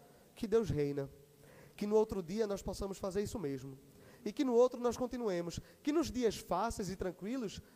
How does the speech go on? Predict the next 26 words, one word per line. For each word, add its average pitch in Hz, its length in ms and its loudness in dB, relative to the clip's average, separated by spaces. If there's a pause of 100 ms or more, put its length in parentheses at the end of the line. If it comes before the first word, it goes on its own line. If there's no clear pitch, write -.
nós 233 180 0
lembremos 247 460 -2
disso. 190 380 -6 (280)
Porque 294 280 -4
vai 247 200 -6
chegar 240 260 -2
o 240 40 2
dia 226 160 4
da 233 80 4
dificuldade. 160 680 0 (580)
O 175 60 -2
dia 180 140 4
da 208 80 4
dificuldade 180 480 0
é 196 40 0
o - 20 -2
dia 180 120 -2
da 170 120 0
prova. 120 360 0 (600)
No 190 180 0
momento, 190 680 4 (380)
Deus 151 240 -2
vai 143 120 2
apertar 147 440 0
a 139 40 -4
situação. 139 640 -8